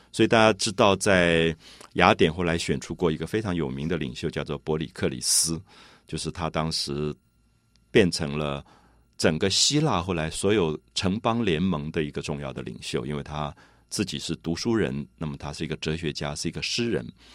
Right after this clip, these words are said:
那么在他的统治底下修建了现在大家去雅典时候会看到的那个巴特农神殿，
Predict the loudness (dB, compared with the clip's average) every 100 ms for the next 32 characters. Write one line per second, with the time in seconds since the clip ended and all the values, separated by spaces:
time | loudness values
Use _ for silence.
0 | -20 -20 _ _ -2 0 2 0 2 0
1 | 0 -2 -4 -6 -6 -6 -4 -4 -2 0
2 | 0 2 0 -2 -2 -4 -2 -2 -4 -4
3 | -4 -2 -2 -2 -4 -4 -4 -6 -2 -2
4 | 0 -2 -2 -6 -8 -6 -6 -4 -6 -6
5 | -6 -6 -6 -2 -2